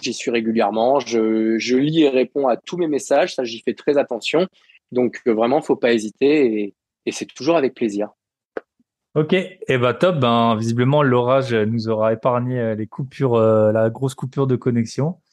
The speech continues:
Speaker 2: Donc, euh, top.
Speaker 1: Génial.
Speaker 2: Bah, merci pour, euh, pour ton temps. Et puis, bah, je te dis à très bientôt,
Speaker 1: Et à toi, Thibaut,
Speaker 2: euh,
Speaker 1: pour cette
Speaker 2: ouais.
Speaker 1: invitation.
Speaker 2: Allez,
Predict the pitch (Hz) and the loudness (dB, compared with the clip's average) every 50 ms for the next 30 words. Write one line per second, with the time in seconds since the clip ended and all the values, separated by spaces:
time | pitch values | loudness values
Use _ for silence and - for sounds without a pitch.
0 | _ _ _ _ _ 120 117 117 113 - - 120 113 110 110 104 - - 127 147 | _ _ _ _ _ -4 -2 -2 -2 0 2 4 4 4 4 2 2 2 2 2
1 | - 196 139 135 135 127 127 120 123 131 131 - 185 156 - - 143 135 131 127 | 2 2 2 2 2 4 4 2 2 0 -2 -2 -6 -6 -6 -4 -2 0 2 4
2 | 123 120 117 117 113 107 - - 123 - - 123 113 104 - 131 156 208 233 - | 4 6 6 4 4 2 0 -6 -18 -10 -6 -6 -6 -2 -2 0 0 0 -2 -6
3 | _ _ _ _ _ _ _ _ - 104 - - 120 104 104 98 95 - - 107 | _ _ _ _ _ _ _ _ -14 -14 -12 -12 -8 -6 -6 -6 -6 -8 -8 -2
4 | 107 107 101 98 - - - 107 98 101 98 98 123 120 120 131 131 123 110 98 | 0 0 0 0 0 -2 -4 -2 0 0 0 0 0 2 2 4 4 4 2 2
5 | 95 123 120 117 95 107 107 120 107 - - 113 113 117 117 - - 120 113 117 | 2 2 0 0 -2 -4 -4 -4 -4 -2 0 0 0 0 -2 -2 -2 -4 -6 -6
6 | _ _ _ _ _ _ _ _ - 151 131 117 110 110 113 117 117 117 | _ _ _ _ _ _ _ _ -4 0 0 2 2 2 0 0 -2 -4